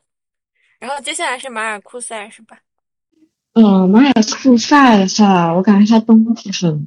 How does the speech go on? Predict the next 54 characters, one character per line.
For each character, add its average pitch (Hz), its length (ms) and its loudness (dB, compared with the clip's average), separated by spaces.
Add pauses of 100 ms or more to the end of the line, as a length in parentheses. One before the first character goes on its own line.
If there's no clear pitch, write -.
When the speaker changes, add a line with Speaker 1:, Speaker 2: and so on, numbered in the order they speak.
Speaker 2:
多。 165 160 2 (680)
我 208 80 2
就 202 60 4
从 196 340 4
几 185 200 2
个， 175 680 2 (420)
呃， 165 220 4
话 262 380 4
题 196 220 2
来 156 280 4
讲 156 320 0
嘛， 156 200 0
就 175 160 2
是 175 200 4 (800)
第 240 120 4
一 247 60 6
个 262 100 2
话 240 260 4
就 202 160 4
是 190 320 4 (320)
他 208 300 4
在 190 420 4
单 208 340 4
向 226 200 6
度 208 160 2
的 175 100 6
人 156 240 2
里 175 300 4
面， 160 280 0 (140)
我 254 80 4
感 254 160 6
觉 208 100 4
马 202 200 4
尔 214 80 4
库 233 180 -6
塞 247 220 4
他 233 300 2 (360)
最 269 160 0
重 277 200 4
要 233 200 4
的 180 80 6
两 170 260 0
部 160 440 2
作 170 240 2
品 170 220 0
应 160 140 2
该 165 220 4
就 165 200 4
是 156 520 2
《单 160 200 2
向 170 220 4
度 165 80 4
人》 156 360 4
和 151 440 2